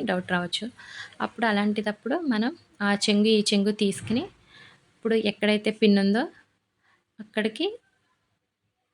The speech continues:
పట్టుకోవాలండి. ఇప్పుడు చూసారు కదా కింద పిన్ వరకు పట్టుకుంటే మనకు ఒక ఐడియా వస్తుంది. ఫిల్స్ అనేవి తక్కువ ఎక్కువ రాకుండా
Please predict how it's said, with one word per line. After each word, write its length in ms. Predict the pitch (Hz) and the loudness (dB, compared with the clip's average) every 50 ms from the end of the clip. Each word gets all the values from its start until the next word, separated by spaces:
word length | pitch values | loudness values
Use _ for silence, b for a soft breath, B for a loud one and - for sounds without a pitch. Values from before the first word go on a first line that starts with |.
| _ _ _ _ - | _ _ _ _ -8
పట్టుకోవాలండి. 800 | 226 208 - - - 196 175 175 170 160 160 160 165 170 208 254 - | -8 -8 -8 -8 -2 0 0 0 0 0 -4 -6 -6 -6 -6 -6 -6
ఇప్పుడు 240 | - 247 208 202 208 | -6 -6 -6 -6 -4
చూసారు 320 | - 214 214 - 214 214 | -4 -4 -4 -4 -8 -6
కదా 180 | - 220 240 294 370 - _ _ _ - _ | -4 -6 -4 -6 -6 -8 _ _ _ -20 _
కింద 280 | - 226 208 202 202 208 208 | -2 2 2 4 4 2 0
పిన్ 240 | - - 208 202 202 | -2 -2 0 0 0
వరకు 340 | 202 202 202 202 208 - - - | 0 0 -2 -2 -4 -8 -12 -2
పట్టుకుంటే 560 | - - 208 - - 202 - 196 190 214 311 - - B B B B B B B B | -2 -2 -2 -2 -6 -4 -4 -4 -2 -4 -8 -8 -10 B B B B B B B B
మనకు 260 | - 240 240 247 - | -6 -6 -6 -2 -4
ఒక 120 | 247 - 240 | -2 0 2
ఐడియా 260 | 214 202 196 196 202 | 2 2 2 2 2
వస్తుంది. 280 | 196 196 196 - 220 220 | 0 0 -2 -4 -6 0
ఫిల్స్ 300 | - - 208 196 202 - - | 2 2 2 2 0 0 0
అనేవి 320 | 208 202 202 202 226 262 294 277 - _ _ - | 2 2 2 2 -2 -2 -4 -4 -8 _ _ -6
తక్కువ 260 | - 220 214 - 214 | -6 -6 -4 0 -2
ఎక్కువ 220 | 202 196 - - 202 | -2 -2 0 0 0
రాకుండా 420 | 196 185 185 185 196 190 196 220 | 0 0 -2 -2 -4 -4 -2 -2